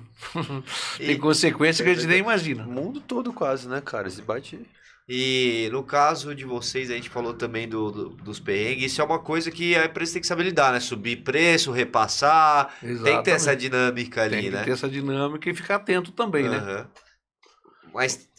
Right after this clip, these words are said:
Speaker 2: mas, pô, pode completar, você comentou.
Speaker 1: Não, que eu sempre falo assim: o, o, o importante hoje, você falou aquela hora, o que que, o que que o João faz na,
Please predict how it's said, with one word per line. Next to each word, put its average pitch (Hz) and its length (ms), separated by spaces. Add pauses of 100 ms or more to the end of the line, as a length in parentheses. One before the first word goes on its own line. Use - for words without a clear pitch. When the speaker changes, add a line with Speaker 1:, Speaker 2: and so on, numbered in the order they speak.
Speaker 2:
mas, 139 200
pô, - 180
pode 143 260
completar, 139 440
você 113 200
comentou. 202 280
Speaker 1:
Não, - 60
que 175 80
eu 139 80
sempre 160 240
falo 143 240
assim: 117 300
o, 120 280
o, 147 420
o 170 40
importante 180 600
hoje, 120 280
você 120 260
falou 151 220
aquela 143 200
hora, 135 120
o 131 40
que 147 120
que, 185 100
o 147 300
que 165 160
que 165 140
o 156 40
João 143 200
faz 139 260
na, 135 100